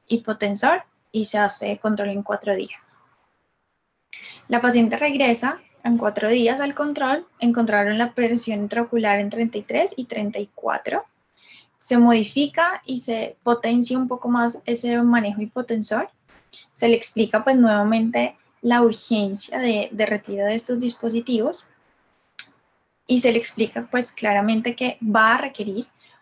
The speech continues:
otras cirugías adicionales luego del, del retiro de este implante, ya que la presión está muy, muy mal controlada, eh, la,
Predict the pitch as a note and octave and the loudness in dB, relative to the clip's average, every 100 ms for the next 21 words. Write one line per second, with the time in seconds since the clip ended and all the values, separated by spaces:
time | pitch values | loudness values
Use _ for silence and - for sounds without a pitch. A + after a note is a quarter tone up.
0 | _ A#3+ C4 C4+ C#4 - C4 A#3+ A3+ G#3+ | _ 0 0 0 -2 -2 -4 -2 -2 -2
1 | A3+ A#3 A#3 A3 G#3 G3+ A3 A3+ A3+ A#3+ | 0 0 0 -2 -2 -2 0 0 2 2
2 | A#3+ A#3+ - G#3+ A3 G#3+ G#3+ G3+ G#3 G#3 | 2 0 -2 -4 -2 -2 -2 -4 -2 0
3 | G#3+ - A#3+ A#3+ B3 A#3 B3+ A#3 - A3 | -2 0 0 2 0 0 0 -2 -2 -10
4 | - _ _ A3 A3 G#3 G3+ G3+ G#3 G#3 | -10 _ _ -10 -4 0 0 -2 0 0
5 | A#3+ _ _ _ A3+ B3+ C4+ B3+ B3 A3+ | -2 _ _ _ 6 8 8 8 6 6
6 | A3 A3+ G#3+ G#3 G#3+ G#3+ A3 G#3+ G#3 G3+ | 2 -2 -2 0 -2 -6 -6 -6 -6 -2
7 | G#3+ G#3 G#3+ B3 - _ - - _ - | 0 0 -2 -6 -12 _ -20 -20 _ -2
8 | G#3+ G#3+ G#3 | 0 0 -2